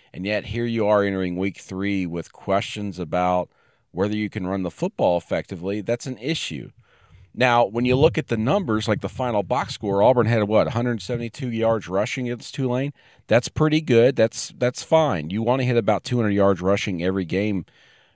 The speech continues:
but Auburn hasn't played an S E C game yet. They haven't played an S E C defense. Now, that's not to take anything away from Tulane or Oregon. They both have good defenses, but they're good.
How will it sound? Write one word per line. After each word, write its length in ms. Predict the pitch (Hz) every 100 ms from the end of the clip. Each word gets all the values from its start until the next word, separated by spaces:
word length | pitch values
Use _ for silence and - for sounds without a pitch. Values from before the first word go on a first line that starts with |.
| _
but 420 | 123 139 117 110 - _ -
Auburn 500 | 120 160 165 143 -
hasn't 340 | 127 123 120
played 180 | 123 117
an 40 |
S 180 | 113 -
E 20 |
C 240 | 104 - 113
game 300 | 90 82 78
yet. 180 | 73 -
They 60 |
haven't 160 | 117 110
played 200 | 123 117
an 60 |
S 160 | 107 -
E 60 | 107
C 200 | 107 95
defense. 640 | 101 95 - 52 - -
Now, 140 | 104
that's 160 | 123 165
not 180 | 180 -
to 60 |
take 100 | 147
anything 280 | 139 127 135
away 160 | 127 127
from 140 | 131
Tulane 720 | - - 135 110 98 92 92 - _ - - - - _ -
or 260 | 110 131
Oregon. 760 | 107 113 113 98 80 60 52 - _ -
They 100 | 117
both 260 | 139 147
have 180 | 143 117
good 220 | 127 117
defenses, 1000 | 117 120 - 98 78 - 60 50 - - _ _ - - _ _ _
but 160 | 107 -
they're 140 | 120
good. 560 | 95 135 135 95 -